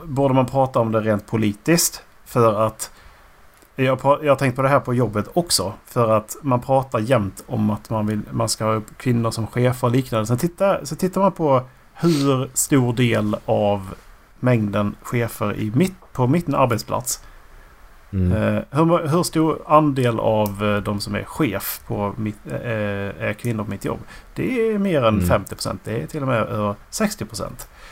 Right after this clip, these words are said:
Speaker 1: Och då
Speaker 2: Mm.
Speaker 1: gick de ut och sa att vi har gjort, eh, titta vad duktiga vi är för att vi är så himla jämställda. Ja, men vadå? Det är en tredjedel av posterna som är i, som, som är män. Är det då jämställt?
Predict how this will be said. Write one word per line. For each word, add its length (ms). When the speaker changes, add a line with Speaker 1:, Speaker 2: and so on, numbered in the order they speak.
Speaker 1:
Och 200
då 120
Speaker 2:
Mm. 120
Speaker 1:
gick 120
de 120
ut 160
och 60
sa 320
att 160
vi 220
har 100
gjort, 420
eh, 200
titta 340
vad 120
duktiga 380
vi 160
är 140
för 180
att 120
vi 220
är 60
så 160
himla 280
jämställda. 520
Ja, 180
men 420
vadå? 300
Det 100
är 40
en 100
tredjedel 1200
av 160
posterna 480
som 160
är 240
i, 240
som, 520
som 160
är 60
män. 300
Är 100
det 60
då 100
jämställt? 760